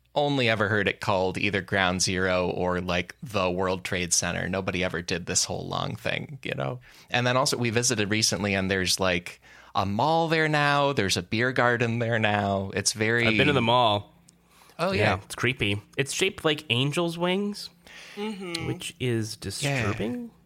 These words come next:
Speaker 2: Hey, you know, you wanna go to Sephora and also be reminded that three thousand people died in a fiery terrorist attack?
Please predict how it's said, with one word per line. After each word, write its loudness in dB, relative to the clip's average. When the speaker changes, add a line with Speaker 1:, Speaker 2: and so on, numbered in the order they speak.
Speaker 2:
Hey, 2
you 2
know, 0
you 2
wanna 2
go 2
to 0
Sephora 0
and 0
also 0
be -2
reminded 2
that -2
three -4
thousand 2
people -4
died 0
in 0
a -4
fiery 0
terrorist -2
attack? -4